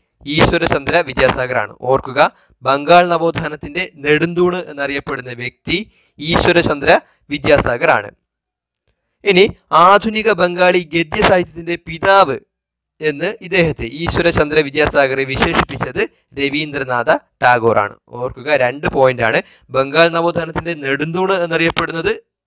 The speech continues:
ഈശ്വരചന്ദ്ര വിദ്യാസാഗറാണ്. ആധുനിക ബംഗാളി ഗദ്യ സാഹിത്യത്തിന്റെ പിതാവ് എന്നറിയപ്പെടുന്നതും ഈശ്വരചന്ദ്ര വിദ്യാസാഗർ തന്നെയാണ്. എന്നാൽ അദ്ദേഹത്തെ അങ്ങനെ വിശേഷിപ്പിച്ചത്, ആധുനിക ബംഗാളി ഗദ്യ സാഹിത്യത്തിന്റെ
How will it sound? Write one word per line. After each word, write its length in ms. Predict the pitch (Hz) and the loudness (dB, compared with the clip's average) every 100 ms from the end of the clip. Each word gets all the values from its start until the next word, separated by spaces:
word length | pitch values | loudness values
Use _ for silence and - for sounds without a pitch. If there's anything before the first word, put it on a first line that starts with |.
| _ - | _ -14
ഈശ്വരചന്ദ്ര 580 | 165 175 151 147 143 | -8 -6 -6 -6 -6
വിദ്യാസാഗറാണ്. 800 | 131 117 117 113 113 113 113 139 - _ _ - | -10 -6 -2 -2 -2 -2 -2 -2 -6 _ _ -2
ആധുനിക 500 | 120 143 160 170 160 | 2 4 2 -2 -2
ബംഗാളി 680 | 135 135 147 180 190 202 - | 0 -2 2 4 6 2 -6
ഗദ്യ 460 | 139 127 147 143 202 | _ -4 -4 0 2
സാഹിത്യത്തിന്റെ 520 | 185 175 - 170 170 | 2 2 -6 -12 -14
പിതാവ് 800 | 165 160 143 185 190 196 220 220 - _ _ - | -14 -14 -2 4 4 4 2 -2 -6 _ _ -20
എന്നറിയപ്പെടുന്നതും 880 | 170 175 170 185 - 180 170 175 220 _ _ _ _ | -10 -8 -6 -4 -2 -2 -2 -4 -4 _ _ _ _
ഈശ്വരചന്ദ്ര 580 | 175 190 196 185 170 165 | -8 -6 -4 -2 -4 -4
വിദ്യാസാഗർ 520 | 147 156 151 151 143 | -8 -4 0 0 0
തന്നെയാണ്. 380 | 135 147 151 117 | -4 -4 -4 -4
എന്നാൽ 260 | 127 156 156 | -2 2 2
അദ്ദേഹത്തെ 340 | 160 160 165 | 4 0 0
അങ്ങനെ 200 | 160 170 | -2 -2
വിശേഷിപ്പിച്ചത്, 720 | 160 185 190 185 170 - 117 | -2 -2 -2 -6 -4 -6 -6
ആധുനിക 440 | 113 123 135 143 143 | -8 -8 -8 -8 -6
ബംഗാളി 460 | 131 135 143 147 | -6 0 0 0
ഗദ്യ 260 | 135 135 139 | -4 -8 -4
സാഹിത്യത്തിന്റെ 480 | 143 139 135 160 | -4 -4 -4 -4